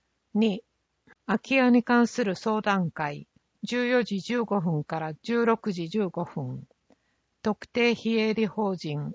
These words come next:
空き家コンシェルジュの専門家による無料相談会。申し込みが必要です。費用無料。申し込み問い合わせ。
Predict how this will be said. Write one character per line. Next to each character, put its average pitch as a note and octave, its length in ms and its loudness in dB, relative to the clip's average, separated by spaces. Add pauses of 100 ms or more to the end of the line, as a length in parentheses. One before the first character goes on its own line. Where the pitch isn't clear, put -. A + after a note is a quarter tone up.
空 F#3 120 -4
き - 160 -4
家 A3+ 120 2
コ A3+ 180 0
ン A3 80 6
シ - 140 0
ェ G#3+ 40 2
ル F3+ 120 -2
ジ D#3+ 140 -6
ュ - 20 -4
の D#3 160 -6
専 G#3 420 2
門 G3+ 220 2
家 G3+ 160 -2
に F3 120 2
よ F3+ 140 0
る F3 100 -2
無 F3 180 -2
料 A3+ 220 2
相 G#3+ 280 -2
談 F3+ 260 -2
会。 C#3 380 -14 (920)
申 A3 140 6
し - 120 -4
込 G#3+ 160 2
み G3+ 140 4
が F#3+ 140 2
必 - 340 -8
要 E3+ 200 0
で C#3+ 140 -6
す。 - 360 -16 (640)
費 A#3+ 140 -4
用 F3 340 0
無 E3+ 160 -2
料。 E3 460 -4 (760)
申 A3+ 160 4
し - 160 -4
込 A3 120 4
み G3 260 2
問 G3 220 0
い F#3+ 80 0
合 F#3+ 80 0
わ F3+ 140 -4
せ。 - 320 -6